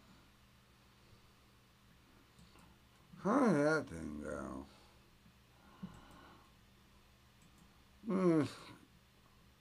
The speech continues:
Well, I think the Skink Fest thing is kinda done too. I don't know, dude. What was the last one? Did anyone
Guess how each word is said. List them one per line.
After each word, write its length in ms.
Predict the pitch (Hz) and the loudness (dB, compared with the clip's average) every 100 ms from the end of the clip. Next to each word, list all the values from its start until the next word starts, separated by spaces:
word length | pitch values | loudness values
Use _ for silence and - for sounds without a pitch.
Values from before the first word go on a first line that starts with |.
| - - - - - | -20 -20 -20 -14 2
Well, 380 | 175 185 165 156 | 8 12 12 10
I 20 | |
think 320 | 165 214 202 | 8 4 4
the 140 | 135 | 0
Skink 440 | 110 - 147 156 - | 0 0 0 0 -2
Fest 360 | - 98 90 | 0 0 0
thing 260 | 104 95 92 | -4 -2 0
is 140 | 90 - | -2 -2
kinda 260 | 107 101 92 | -4 -2 -2
done 400 | 90 95 95 87 | 0 0 0 -2
too. 460 | 104 110 101 87 82 | 0 2 2 0 0
I 40 | |
don't 280 | 101 98 80 | -2 -2 -4
know, 160 | 73 | -6
dude. 300 | 71 71 73 76 - - - - - | -8 -10 -12 -16 -20 -20 -20 -20 -14
What 120 | 135 | -6
was 100 | 147 | -2
the 80 | 135 | 0
last 420 | 107 110 127 - | 0 0 -2 -6
one? 340 | 139 135 143 127 - - - - - - - - - - | -4 -4 -4 -10 -20 -20 -20 -20 -20 -20 -20 -20 -20 -14
Did 120 | 95 107 | -8 0
anyone 320 | 131 135 | 2 2